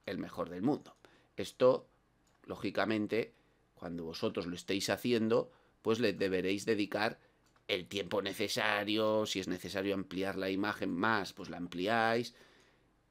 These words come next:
y os curráis bien este asunto de las máscaras y tal. Bueno,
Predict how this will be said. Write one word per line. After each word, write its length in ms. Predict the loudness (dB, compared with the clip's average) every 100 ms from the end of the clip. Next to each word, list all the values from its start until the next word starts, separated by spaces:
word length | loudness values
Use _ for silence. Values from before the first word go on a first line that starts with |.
| _ _ _ _ 0
y 180 | 4
os 160 | 4 2
curráis 500 | -4 -2 2 2 0
bien 380 | 0 0 0 -2
este 300 | -6 -4 -2
asunto 500 | -2 -2 -2 0 2
de 120 | 2
las 220 | 0 -4 -4
máscaras 1000 | -2 -2 -4 -2 2 2 2 2 -2 -10 -10
y 120 | -8
tal. 260 | -8 -10 -14 -20 -20 -20 -20 -20 -20 _ _ _ _ _ _ _
Bueno, 300 | 4 6 4